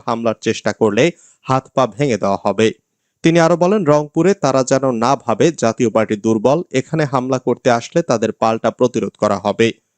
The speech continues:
শুক্রবার দুপুরে রংপুরের সেন্ট্রাল রোডে দলীয় কার্যালয়ে সাংবাদিকদের সাথে আলাপকালে এসব কথা বলেন মোস্তফা। তার এই বক্তব্যের প্রেক্ষাপটে ঢাকায় গণ অধিকার পরিষদের সভাপতি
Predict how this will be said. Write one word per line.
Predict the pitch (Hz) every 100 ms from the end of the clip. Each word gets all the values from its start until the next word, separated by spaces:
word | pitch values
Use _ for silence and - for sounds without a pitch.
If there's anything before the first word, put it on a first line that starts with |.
| -
শুক্রবার | - 175 185 190 196 - 127
দুপুরে | 135 160 - 120 139 123
রংপুরের | 139 151 170 165
সেন্ট্রাল | 165 - 127 120 127
রোডে | 113 110 113
দলীয় | 156 120 139 151 160
কার্যালয়ে | - 107 101 107 143 -
সাংবাদিকদের | 147 135 139 147 139 139
সাথে | - 135 -
আলাপকালে | 107 101 - 135 135
এসব | - 110 -
কথা | 110 120
বলেন | 113 104 104
মোস্তফা। | 107 - 113 139 170 - _ _ -
তার | 135
এই | 127
বক্তব্যের | 123 - 170 160 165
প্রেক্ষাপটে | - 127 - 135 107 127
ঢাকায় | 127 107 120 - 139
গণ | 117 113 127
অধিকার | 131 139 147
পরিষদের | - 123 120 - 113 107
সভাপতি | - 110 120 123 135 -